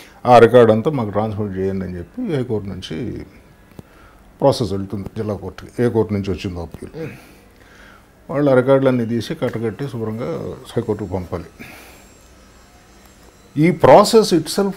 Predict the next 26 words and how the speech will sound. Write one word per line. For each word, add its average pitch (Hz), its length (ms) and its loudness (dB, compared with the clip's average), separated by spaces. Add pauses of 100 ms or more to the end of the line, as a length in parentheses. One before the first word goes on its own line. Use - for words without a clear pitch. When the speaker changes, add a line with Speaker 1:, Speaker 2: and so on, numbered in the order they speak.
(120)
Speaker 1:
takes 156 180 -2 (120)
quite 139 120 -6
some 107 280 -12
time. 110 160 2 (160)
ఏది 131 340 -2
ఇక్కడి 117 220 -6
నుంచి 135 240 -6
మనం 113 260 -6
వేస్తాం, 110 460 -8 (100)
ఒక్కటే 143 420 -2
కేసు 151 240 0
ఉన్నది 147 240 -2
కదా, 147 80 0
రోజు, 143 260 -4
రోజు 135 200 -4
వంద 120 360 -4
కేసులు, 123 340 -6
రెండు 117 180 -8
వందల 113 220 -8
కేసులు, 117 180 -10
ఐదు, 117 120 -8
మూడు 107 300 -10
వందల 107 120 -8
కేసులు 107 320 -10
ఫైల్ 107 200 -6
అవుతాయి. 82 280 -10